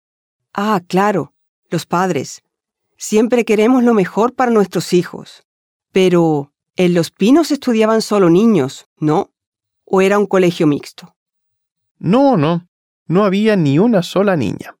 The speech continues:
Speaker 2: Pero hoy en día es un colegio mixto. Y muy bueno, de verdad. ¿Sabes? Éramos una familia.
Speaker 1: Sí, muy bueno,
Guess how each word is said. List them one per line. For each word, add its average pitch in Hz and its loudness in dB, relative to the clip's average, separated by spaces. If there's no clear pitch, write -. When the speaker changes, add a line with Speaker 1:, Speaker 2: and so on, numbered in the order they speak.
Speaker 2:
Pero 120 0
hoy 202 -2
en 170 2
día 170 -2
es 135 -6
un 143 -4
colegio 117 -4
mixto. - -8
Y 120 -2
muy 180 2
bueno, 165 0
de 117 -6
verdad. 127 -4
¿Sabes? 180 -6
Éramos 220 -2
una 185 0
familia. 147 -4
Speaker 1:
Sí, 196 -4
muy 196 2
bueno, 185 2